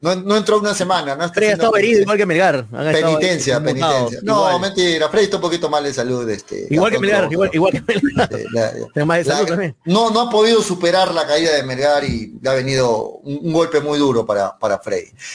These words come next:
Speaker 1: Este, Bustos, D T de la selección, con un equipo de abuelitos y de la Liga dos lo tiene primero en la Liga uno, dice.
Speaker 2: No, no sea malo. Bustos no. Lo vi trabajar aquí en Melgar y no, no.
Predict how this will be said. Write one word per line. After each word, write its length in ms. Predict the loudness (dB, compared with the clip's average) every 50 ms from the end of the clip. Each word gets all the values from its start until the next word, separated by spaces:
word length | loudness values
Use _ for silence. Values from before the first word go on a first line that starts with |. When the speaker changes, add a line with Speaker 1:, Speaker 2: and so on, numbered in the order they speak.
| -16 -14 -6
Speaker 1:
Este, 380 | -4 -4 -4 -2 -2 -2 -2
Bustos, 500 | 0 2 2 2 2 2 2 0 0 2
D 120 | 2 0 0
T 140 | 2 2 2
de 100 | 4 2
la 100 | 2 2
selección, 680 | 0 -2 -4 -4 -2 -2 -2 2 4 4 4 4 2
con 120 | 2 0
un 60 | 0
equipo 300 | 0 0 -2 -2 0 2
de 60 | 2 2
abuelitos 720 | 2 2 0 0 0 0 -2 0 0 0 -2 -2 -4 -12 -8 -6 -4 -2
y 80 | 0 0
de 100 | 0 2
la 100 | 2 2
Liga 240 | 0 2 2 2 4
dos 160 | 4 2 2
lo 100 | 2 0
tiene 220 | -2 -2 -4 -4
primero 460 | -2 -2 -2 -2 0 2 0 0 0 0
en 80 | -2
la 60 | -2
Liga 260 | 0 2 2 2 2 2
uno, 360 | 0 0 -2 -4 -4 -4 -4
dice. 300 | -4 -4 -6 -6 -6 -4
Speaker 2:
No, 320 | -2 0 0 0 0 2
no 100 | 0 0
sea 140 | 0 0 -2
malo. 420 | -2 -2 -6 -6 -6 -6 -4 0
Bustos 300 | 2 2 2 2 2 0
no. 420 | 0 0 -2 0 0 0 -2 -2 -4 -4
Lo 200 | -2 0 2 2
vi 140 | 2 2
trabajar 400 | 2 2 2 2 2 2 0 0
aquí 200 | 0 0 0 -2
en 80 | -2 0
Melgar 340 | 0 0 0 0 0 0 0
y 100 | -2 -2
no, 380 | 0 0 0 2 2 0 0
no. 420 | 0 0 -2 -2 -2 -4 -12 -18